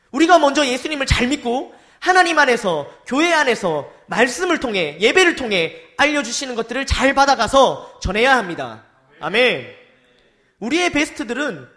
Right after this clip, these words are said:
모릅니다. 누군가 정탐꾼처럼 알려주기를 원하고 있습니다. 그런데 오늘날 제대로 알려주는 사람들이 잘 없습니다.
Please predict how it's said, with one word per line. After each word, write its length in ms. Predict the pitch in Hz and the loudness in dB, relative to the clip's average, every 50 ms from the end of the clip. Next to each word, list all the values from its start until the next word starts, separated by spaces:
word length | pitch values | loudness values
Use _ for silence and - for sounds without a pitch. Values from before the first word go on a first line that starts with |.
| _ _ _ _ | _ _ _ _
모릅니다. 540 | - 175 214 240 294 311 320 - - 131 127 - _ _ _ _ _ _ _ _ _ _ _ _ _ _ _ _ _ _ _ _ | -8 -4 -4 -2 -2 -2 -4 -4 -6 -8 -12 -16 _ _ _ _ _ _ _ _ _ _ _ _ _ _ _ _ _ _ _ _
누군가 720 | 214 294 302 349 330 302 285 262 226 160 131 - - - _ _ - | -10 -8 -6 -2 0 2 2 2 2 0 -4 -8 -18 -20 _ _ -8
정탐꾼처럼 1200 | - 277 294 294 339 320 330 330 - 339 339 330 - 359 330 302 285 277 240 180 160 - - - | -8 -8 -4 -2 -2 -2 -2 -4 -6 -8 -4 -2 0 2 4 6 6 6 4 0 -6 -14 -14 -12
알려주기를 480 | - 330 359 359 330 269 302 254 285 269 | -8 -6 -6 -6 -6 -8 -8 -10 -8 -6
원하고 340 | 214 180 185 233 311 330 294 | -6 -4 -4 -4 -4 -4 -6
있습니다. 400 | - - 196 196 175 147 120 120 127 _ _ _ _ _ _ _ _ _ _ _ _ _ _ _ _ _ _ _ _ _ _ _ _ _ _ _ | -8 -10 -12 -16 -14 -14 -16 -18 -20 _ _ _ _ _ _ _ _ _ _ _ _ _ _ _ _ _ _ _ _ _ _ _ _ _ _ _
그런데 680 | - 320 339 339 339 311 262 220 175 - - - - _ | -2 0 0 2 2 2 2 2 0 -4 -8 -16 -14 _
오늘날 600 | - 339 370 359 320 285 285 294 254 160 135 131 - - _ _ _ _ _ _ - | -2 0 0 2 2 2 2 0 0 -4 -6 -12 -16 -20 _ _ _ _ _ _ 0
제대로 420 | - 262 240 349 392 392 381 349 | 0 2 2 4 4 4 6 4
알려주는 480 | 330 359 381 370 381 359 311 294 330 339 | 4 4 2 0 -2 -2 -4 -6 -8 -8
사람들이 400 | - 330 339 370 359 359 330 - | -6 -6 -6 -6 -6 -8 -8 -6
잘 160 | - 285 208 | -4 -4 -4
없습니다. 420 | 170 170 - 320 294 202 - 110 | -4 -6 -8 -10 -10 -12 -12 -16